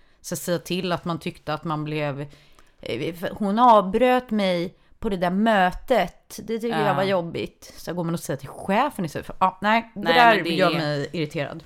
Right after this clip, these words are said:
Speaker 2: Jag tror
Speaker 1: faktiskt.
Speaker 2: att det är många, alltså, och speciellt våra chefer tror jag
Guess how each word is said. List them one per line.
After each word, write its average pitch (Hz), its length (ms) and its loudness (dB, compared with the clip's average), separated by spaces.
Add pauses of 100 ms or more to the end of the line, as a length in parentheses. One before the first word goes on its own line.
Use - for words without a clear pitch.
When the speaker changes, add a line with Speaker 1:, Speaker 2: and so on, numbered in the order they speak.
(120)
Speaker 2:
Jag 165 100 -12
tror 185 60 0
Speaker 1:
faktiskt. 185 140 -4
Speaker 2:
att 190 120 -4
det 170 60 -4
är 165 100 0
många, 170 480 -4
alltså, 156 180 -8
och 147 100 -8
speciellt 180 600 -6
våra 135 260 -4
chefer 143 380 -4
tror 180 400 -8
jag 123 140 -4